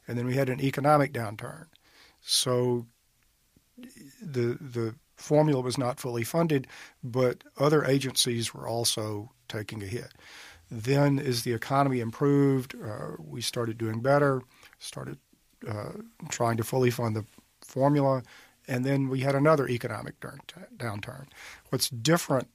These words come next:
now is that after the economy began to approve,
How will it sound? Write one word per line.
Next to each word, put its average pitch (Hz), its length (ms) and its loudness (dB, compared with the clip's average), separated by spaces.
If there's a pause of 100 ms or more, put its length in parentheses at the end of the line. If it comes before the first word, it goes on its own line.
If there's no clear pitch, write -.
(300)
now 127 500 4 (320)
is 117 240 -4
that 120 360 -2 (1040)
after 135 480 2
the 123 140 -4
economy 139 500 0
began 127 400 -2
to 127 120 -6
approve, 120 640 -6